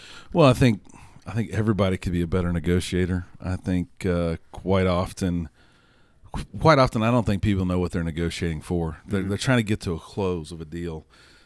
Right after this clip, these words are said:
Speaker 1: but they don't know what they're up against. They don't really know what the other person wants to give.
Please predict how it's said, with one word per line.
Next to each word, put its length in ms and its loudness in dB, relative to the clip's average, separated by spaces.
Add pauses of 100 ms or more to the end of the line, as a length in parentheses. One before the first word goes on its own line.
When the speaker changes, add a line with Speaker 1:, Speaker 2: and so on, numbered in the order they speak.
(180)
Speaker 1:
but 120 -4
they 100 -2
don't 160 -4
know 120 -2
what 160 -4
they're 160 -4
up 140 -6
against. 320 -8
They 100 -4
don't 160 -6
really 240 -6
know 160 -8
what 160 -10
the 160 -10
other 160 -8
person 380 -6
wants 180 -10
to 100 -18
give. 420 -8